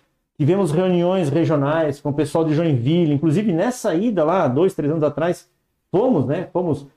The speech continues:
Rio Negrinho, São Bento do Sul, Campo Alegre, Joinville, fomos numa comitiva a Florianópolis.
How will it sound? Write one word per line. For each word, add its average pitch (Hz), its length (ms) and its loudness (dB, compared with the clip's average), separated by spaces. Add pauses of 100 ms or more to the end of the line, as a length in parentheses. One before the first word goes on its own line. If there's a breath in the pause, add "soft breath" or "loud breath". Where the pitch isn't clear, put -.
Rio 170 140 2
Negrinho, 208 640 2
São 165 160 -4
Bento 165 220 -2
do - 20 -2
Sul, 220 380 -4
Campo 175 280 -2
Alegre, 175 540 0
Joinville, 185 500 -4
fomos 202 240 -2
numa 226 140 0
comitiva 247 720 0 (380)
a 135 100 -12
Florianópolis. 127 720 -4